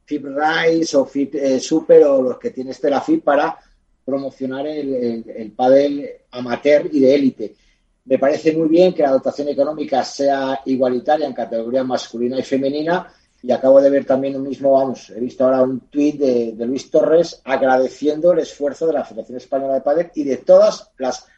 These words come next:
federaciones. Ha nombrado una a una a todas las federaciones autonómicas para dar las gracias por llegar a este acuerdo. Yo creo que es un paso más en la unión de, de,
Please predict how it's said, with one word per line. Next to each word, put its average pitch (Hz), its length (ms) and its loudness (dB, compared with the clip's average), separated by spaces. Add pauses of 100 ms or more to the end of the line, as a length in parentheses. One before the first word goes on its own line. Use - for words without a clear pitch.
(100)
federaciones. 127 720 -4
Ha 135 80 -2
nombrado 139 640 2
una 147 200 -8
a 139 40 -2
una 170 220 -2
a - 80 -16
todas 135 200 -2
las 123 180 -6
federaciones 120 720 -4 (1080)
autonómicas 196 760 -8
para 135 220 -10
dar 156 160 -8
las 139 160 -12
gracias 143 320 -14
por 135 160 -6
llegar 135 200 4
a 143 40 4
este 135 140 -6
acuerdo. 175 340 2
Yo 151 80 0
creo 139 140 0
que 139 60 -4
es 135 100 -6
un 147 160 -12
paso 143 340 0
más 156 300 -2
en 131 100 -2
la 123 100 0
unión 143 340 0
de, 120 340 -2
de, 113 500 -8